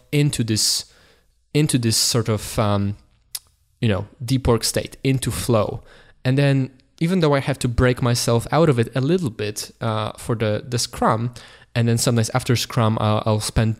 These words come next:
just five minutes, uh, seeing if there's anything important, not browsing everything that's new.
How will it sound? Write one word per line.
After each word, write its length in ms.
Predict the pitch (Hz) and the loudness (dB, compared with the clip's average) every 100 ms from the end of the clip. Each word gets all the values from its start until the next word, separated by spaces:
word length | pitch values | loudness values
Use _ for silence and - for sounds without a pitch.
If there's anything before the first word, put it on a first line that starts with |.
| - | -2
just 220 | - 139 | 0 2
five 240 | - 120 117 | 2 0 0
minutes, 480 | 110 104 107 - - 117 | 0 -2 -2 -4 -4 -2
uh, 300 | 107 101 - - | 0 -2 -4 -6
seeing 380 | - 123 117 113 | -4 -2 -2 -2
if 120 | 107 | -2
there's 340 | 110 107 - - 120 | -2 -2 -4 -4 -2
anything 280 | 110 113 | -2 0
important, 480 | 107 101 120 160 185 - - - - | -2 0 0 0 -2 -8 -20 -12 0
not 320 | 123 131 - - | 2 2 -2 -6
browsing 520 | 117 123 120 117 117 - 127 | 0 2 2 0 -4 -6 -2
everything 420 | 143 143 113 104 | 0 0 0 0
that's 240 | 104 - | -2 -2
new. 320 | 107 113 151 | 0 2 0